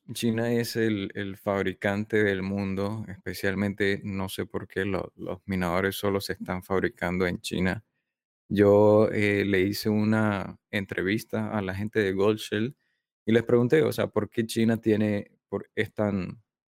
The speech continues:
tan avanzado en, en, eh, manufacturar este tipo de equipos? Me dijeron que, eh, prácticamente el research and development, eh, la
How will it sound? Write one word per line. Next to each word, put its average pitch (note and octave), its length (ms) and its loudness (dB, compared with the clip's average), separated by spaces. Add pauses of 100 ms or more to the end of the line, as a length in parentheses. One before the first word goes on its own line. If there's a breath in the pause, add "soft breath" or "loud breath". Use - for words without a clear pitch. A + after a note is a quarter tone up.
(200)
tan F#2+ 420 -2
avanzado G2+ 680 0
en, G2 300 -2 (560)
en, F#2 480 -4
eh, - 220 -14 (360)
manufacturar G2 720 -2
este - 180 -10
tipo - 260 -6
de G2 80 2
equipos? - 460 -12
Me F#2 80 -8
dijeron G2 380 -6
que, G2 340 -2 (520)
eh, G2+ 400 2
prácticamente A2 1120 2
el G#2 300 0 (100)
research A#2 580 2
and G#2 160 -2
development, G#2+ 640 2 (120)
eh, F#2 260 -8
la - 540 -12